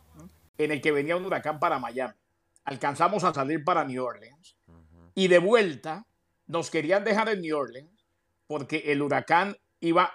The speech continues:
Speaker 1: entrando por Miami y nos llevaron por carretera hasta Miami. Llegamos a Miami a eso de las ocho de la mañana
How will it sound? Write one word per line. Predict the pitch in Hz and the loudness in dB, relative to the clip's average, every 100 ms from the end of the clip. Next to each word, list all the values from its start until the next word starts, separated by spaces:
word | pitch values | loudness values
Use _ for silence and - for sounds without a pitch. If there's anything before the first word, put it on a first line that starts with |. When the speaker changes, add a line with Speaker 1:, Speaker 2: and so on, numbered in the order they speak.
| - | -6
Speaker 1:
entrando | 143 120 156 165 170 | -8 -4 0 0 0
por | 151 165 | 0 2
Miami | 190 240 202 - _ _ | 4 4 2 -4 _ _
y | - 170 | 0 4
nos | 165 151 | 4 4
llevaron | 151 151 190 | 6 6 4
por | 165 147 | 0 -4
carretera | 147 131 127 156 170 | -4 -6 -6 -4 -4
hasta | - 131 | -4 -6
Miami. | 120 147 147 - _ - | -2 0 -2 -4 _ -12
Llegamos | 135 147 180 156 | -4 -2 0 -2
a | |
Miami | 139 131 151 170 | -2 -2 -2 -2
a | |
eso | 160 170 | 0 2
de | 147 | 0
las | 120 | -2
ocho | 147 147 165 | -6 0 0
de | |
la | 170 | 2
mañana | 185 175 143 165 | 0 -2 -6 -10